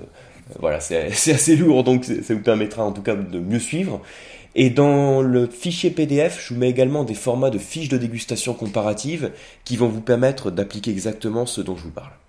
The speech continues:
Alors, on est parti. Donc, première chose, on va parler d'un exercice pour apprendre, euh, à distinguer, à reconnaître la notion de tanin dans les vins. Le principe, ça va être pour vous de prendre deux verres de vin,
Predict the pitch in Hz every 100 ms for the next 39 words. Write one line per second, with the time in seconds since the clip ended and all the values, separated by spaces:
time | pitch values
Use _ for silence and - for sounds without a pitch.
0 | _ _ _ - - - - - - 220
1 | 190 - 190 240 254 127 90 90 107 -
2 | 285 254 - - 269 247 139 - - -
3 | 170 190 202 185 175 214 247 120 147 175
4 | 156 147 - 202 - - - 175 - 135
5 | 139 - 160 180 131 - - - - 117
6 | 113 - 117 156 - - 147 143 170 -
7 | 120 143 143 139 147 143 107 104 113 -
8 | 147 101 - - 143 143 151 - - 123
9 | 107 80 73 - _ - - - - -
10 | - _ - 175 202 226 220 226 247 -
11 | 135 151 156 143 196 170 - 139 110 87
12 | 226 208 165 123 95 110